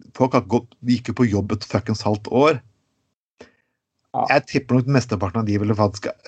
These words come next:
Speaker 1: byttet med deg hvis de kunne hatt en jobb der de kunne gjort hjemmefra, og faktisk hatt full inntekt og ikke trengt å tenke på å betale regningene.
Speaker 2: Ja, selvfølgelig. Har det, eh,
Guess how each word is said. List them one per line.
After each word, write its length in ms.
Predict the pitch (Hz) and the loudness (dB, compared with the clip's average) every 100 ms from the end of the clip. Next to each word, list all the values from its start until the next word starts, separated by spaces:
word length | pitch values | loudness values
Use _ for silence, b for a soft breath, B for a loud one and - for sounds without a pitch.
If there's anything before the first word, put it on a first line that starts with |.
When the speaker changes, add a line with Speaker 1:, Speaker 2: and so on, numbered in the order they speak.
| 117 | -4
Speaker 1:
byttet 300 | 113 113 95 | -4 -4 -4
med 140 | 113 107 | 0 2
deg 160 | 107 | 4
hvis 140 | 117 - | 2 0
de 80 | - | 2
kunne 120 | 113 | 4
hatt 100 | 101 | 4
en 140 | 117 127 117 | 0 -4 0
jobb 300 | 101 113 101 | 0 0 0
der 140 | 113 | 0
de 60 | 110 | 2
kunne 180 | 117 104 | 4 2
gjort 140 | 107 | 4
hjemmefra, 500 | 117 87 78 101 110 - - | 2 0 -4 0 0 0 -6
og 120 | - 104 | -2 0
faktisk 220 | 95 113 | 2 2
hatt 160 | 104 - | 0 -4
full 200 | 104 107 | -4 -2
inntekt 460 | 107 92 - 101 107 | -6 -6 -4 -2 -2
og 80 | |
ikke 100 | 101 101 | -4 -4
trengt 180 | 95 101 | -4 0
å 60 | |
tenke 180 | 113 104 | 0 0
på 60 | 92 | -2
å 60 | |
betale 240 | 98 98 98 | 0 2 4
regningene. 380 | 95 92 87 101 - - - - - - - - - - _ _ _ _ _ _ _ 151 | 2 0 -10 -12 -16 -20 -18 -10 -10 0 2 2 0 -10 _ _ _ _ _ _ _ 4
Speaker 2:
Ja, 140 | 165 185 | 6 6
selvfølgelig. 460 | 170 160 160 131 131 - _ _ _ - | 4 0 4 4 0 -6 _ _ _ 0
Har 100 | 151 | 2
det, 140 | 143 135 127 123 123 131 160 220 226 156 _ _ _ _ _ _ - - _ - | 4 4 4 0 -2 -10 -16 -20 -20 -20 _ _ _ _ _ _ -20 -20 _ -4
eh, 600 | 139 135 127 113 117 - | 2 4 4 2 0 -8